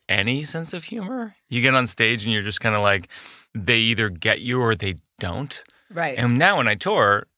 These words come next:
Speaker 1: as, as, as I'm sure when you tour, it's like, no, no, they know what they're paying for. I've written this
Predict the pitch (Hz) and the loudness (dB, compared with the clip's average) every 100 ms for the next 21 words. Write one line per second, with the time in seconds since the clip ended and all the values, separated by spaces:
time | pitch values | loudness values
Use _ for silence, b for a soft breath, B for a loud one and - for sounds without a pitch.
0 | _ - 107 98 104 101 107 101 107 - | _ -4 -4 -2 -2 -2 -4 -4 -6 -4
1 | 113 113 127 156 110 98 107 b b b | -2 -2 -4 -2 -2 -2 -6 b b b
2 | _ - 214 285 220 101 82 117 139 156 | _ -4 0 4 4 2 0 2 2 2
3 | 139 139 135 127 113 - 107 101 95 _ | 2 4 4 2 0 2 0 0 -4 _
4 | _ _ - 104 110 131 113 - 90 95 | _ _ -16 -2 0 2 0 -4 -6 -4
5 | 92 101 - _ 101 104 107 101 101 113 | -4 -6 -12 _ 0 0 0 -6 -2 0
6 | 110 120 117 113 95 - | 0 -2 -2 -4 -4 -10